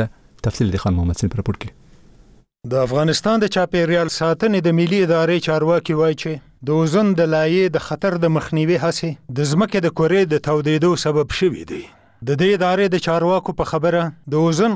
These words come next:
Speaker 2: قشر چې د مضر موجوداتو پر وړاندې دفاعي فعالیت کوي، تخریب شوی و. خو د افغانستان په ګډون د نړیوالو متخصصینو د هڅو په نتیجه کې بیرته رغېدلې ده.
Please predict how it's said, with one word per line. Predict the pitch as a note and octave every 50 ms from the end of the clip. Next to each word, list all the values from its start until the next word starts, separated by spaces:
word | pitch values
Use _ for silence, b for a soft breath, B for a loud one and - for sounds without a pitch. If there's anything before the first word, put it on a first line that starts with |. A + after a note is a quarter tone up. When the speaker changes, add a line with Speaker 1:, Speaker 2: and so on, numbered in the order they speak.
| G3 - G#3
Speaker 2:
قشر | G3+ - G#3 F#3+ - -
چې | - G3 G3 F3+ D3
د | D#3+ D#3+ D#3+
مضر | D#3+ D#3 D#3+ G#3 A3 G3 F3+ F3+
موجوداتو | E3+ E3 D#3+ C3+ D3 D3+ D#3 F3 F#3 F#3+ - F3+ - -
پر | E3 D3 D3
وړاندې | D3+ E3+ F3 F3 F3 D3 C3 B2 A2+ B2 C3 D3+
دفاعي | C3 - D#3 E3 F#3+ F#3 - -
فعالیت | D#3 D3 D3+ D#3+ E3 - - F#3
کوي، | E3+ E3 E3+ D3+ - - _ -
تخریب | C#3+ - - D#3 E3+ D#3+ - -
شوی | - G#3 F#3+ C3+ G2+ G2+
و. | F2 - - - - - - - - -
خو | - D3+ C#3+ D3
د | D3+ C#3
افغانستان | B2+ D3 D#3 D#3+ D#3 - - A3 A3 G3 - G3+
په | F3+ E3
ګډون | F3 E3 F#3+ G3 F#3+ E3
د | F3 E3 E3
نړیوالو | D#3 D#3 D#3+ D#3+ D#3+ F3+ G3 G3 F#3 E3+ D#3+
متخصصینو | D3+ - D3+ - D#3+ D#3 - - D3 - - G3+ F#3 F3+ D#3+ C#3 D3
د | B2 -
هڅو | G3 F3+ - D#3+ D3
په | - E3 D#3 D3+
نتیجه | C#3+ - D3 C#3 B2 D#3+ D#3 -
کې | F3 E3 C#3 - - - B2+ G3+
بیرته | A3+ - - F3 E3 D3 D3
رغېدلې | C#3 C3 D3+ D3+ D3 D#3 E3+ D3+ - - F#2+ G2+
ده. | D#2+